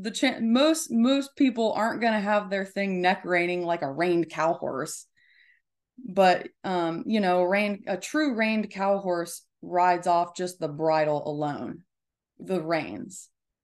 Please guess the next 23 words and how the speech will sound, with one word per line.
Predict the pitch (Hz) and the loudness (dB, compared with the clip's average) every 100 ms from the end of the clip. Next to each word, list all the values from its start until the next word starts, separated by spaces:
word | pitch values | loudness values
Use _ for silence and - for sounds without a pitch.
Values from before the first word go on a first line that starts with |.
| _ - | _ -6
Like, | 180 | 0
they | 220 | 2
don't | 226 220 | 2 0
even | 196 170 | -2 -2
barely | 170 165 156 | 0 0 -2
use | 147 147 | -6 -8
their | 151 143 | -8 -4
legs. | 127 113 - | -2 -4 -4
They | 175 | -4
don't | 180 | -4
have | 165 190 | -4 -6
to. | 175 151 | -6 -4
They, | 165 208 - _ | -2 -2 -4 _
they | - | -6
use | 156 143 156 | -4 -4 -6
their | 190 | -4
legs | 202 208 | -4 -2
and | 233 | -2
they | 247 | 0
don't | 247 294 196 | 2 0 0
use | 165 | -6
their | 156 151 | -6 -6
legs. | 151 - - | -6 -6 -12